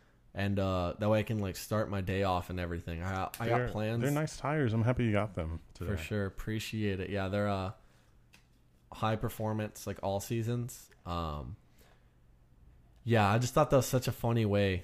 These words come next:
Speaker 1: to, like, start off our little meetup, and then we grabbed our coffee, and it was just such a hectic,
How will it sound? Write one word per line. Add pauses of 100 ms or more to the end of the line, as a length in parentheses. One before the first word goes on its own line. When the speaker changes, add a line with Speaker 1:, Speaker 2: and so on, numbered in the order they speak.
(100)
Speaker 1:
to,
like,
start
off
our
little
meetup,
and
then
we
grabbed
our
coffee,
and
it
was
just
such
a
hectic,